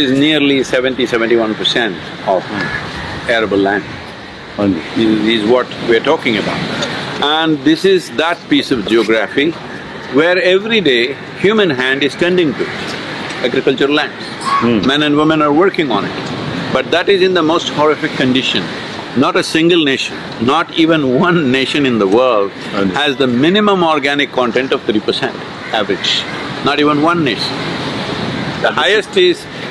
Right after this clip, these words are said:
Speaker 1: in Northern Europe, one point four eight.
Speaker 2: Oh, that's the highest?
Speaker 1: That's the highest.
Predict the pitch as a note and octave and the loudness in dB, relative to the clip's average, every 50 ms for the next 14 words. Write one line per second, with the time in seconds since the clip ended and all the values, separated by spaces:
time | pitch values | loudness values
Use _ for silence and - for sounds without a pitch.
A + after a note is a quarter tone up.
0 | - C#3+ D#3 D3+ D3+ D#3 D#3+ E3 E3 E3 D#3+ D3+ D3 C#3+ D#3 F3+ F3+ - D3 D3 | -2 0 2 4 4 4 2 2 2 2 4 4 4 4 4 2 2 2 2 2
1 | D3+ D3 C#3 C#3+ C#3 B2+ A2 - A#2 A2+ G2+ F2+ F2 - - - - - - - | 2 2 2 2 2 2 2 2 2 4 4 2 0 0 0 0 0 0 -2 -6
2 | - - - - - - - - - - - - C3 C#3 B2 B2 D3+ D#3 - - | -10 -12 -12 -12 -12 -12 -12 -12 -12 -14 -4 0 0 2 4 4 2 2 0 0
3 | D3+ C#3 C#3 C3+ C3+ D3 D3+ D3+ D3 - - D#3+ C3 C#3 C3 G#2+ F2 - - - | 0 2 2 2 2 2 2 2 0 2 0 2 2 2 0 0 -2 -4 -8 -10
4 | - - | -10 -10